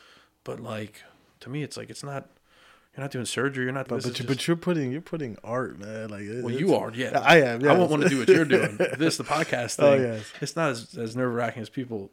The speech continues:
Speaker 1: people think, especially once we, we get going. But,
Speaker 2: Yeah.
Speaker 1: uh, Heather, so what does she do? Like, what's gonna, what's her role? So, boom, you get the, you get the building.
Speaker 2: Yes.
Speaker 1: Start to remodel and everything, and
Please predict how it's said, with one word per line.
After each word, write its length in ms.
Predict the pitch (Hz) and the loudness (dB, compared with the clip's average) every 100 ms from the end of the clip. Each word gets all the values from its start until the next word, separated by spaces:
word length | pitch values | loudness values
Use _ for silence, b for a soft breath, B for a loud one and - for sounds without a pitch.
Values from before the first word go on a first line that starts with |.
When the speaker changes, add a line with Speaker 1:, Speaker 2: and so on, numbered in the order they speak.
| - | -12
Speaker 1:
people 200 | 131 104 | -12 -8
think, 200 | 120 113 | -10 -8
especially 340 | - 156 139 | -8 -8 -8
once 220 | 120 117 | -10 -10
we, 120 | 113 101 | -12 -12
we 140 | 120 | -12
get 160 | 110 110 | -12 -12
going. 260 | 120 131 123 | -8 -8 -6
But, 280 | 110 101 117 | -6 -8 -8
Speaker 2:
Yeah. 40 | |
Speaker 1:
uh, 100 | 107 B B B B - | -10 B B B B -18
Heather, 440 | - 160 151 123 - - | -10 -4 -2 -4 -8 -10
so 100 | 165 | -4
what 40 | 214 | -2
does 80 | |
she 120 | - 214 | -2 -2
do? 120 | 147 | 0
Like, 140 | 107 | 0
what's 140 | 147 143 | -4 -4
gonna, 200 | 151 135 | -6 -6
what's 200 | 127 143 | -6 -8
her 160 | - 147 | -4 -4
role? 500 | 123 131 131 113 - b b b b - | -2 0 0 -2 -6 b b b b -16
So, 300 | - 135 120 - _ | -4 -2 -2 -6 _
boom, 340 | 151 117 101 - - | -4 -2 -4 -14 -16
you 100 | 135 | -6
get 200 | 135 - | -6 -4
the, 220 | 123 117 _ | -8 -8 _
you 80 | 139 | -10
get 80 | 131 | -6
the 80 | |
building. 320 | 131 113 113 110 _ | -2 -2 -4 -14 _
Speaker 2:
Yes. 260 | 120 101 - b b b | -10 -10 -14 b b b
Speaker 1:
Start 220 | - 131 120 | -6 -4 -2
to 80 | |
remodel 420 | 127 120 113 117 113 | -4 -4 -4 -4 -6
and 80 | |
everything, 340 | 110 110 110 107 _ _ _ _ _ _ _ _ - | -6 -6 -8 -10 _ _ _ _ _ _ _ _ -10
and 380 | 123 107 107 | -8 -8 -10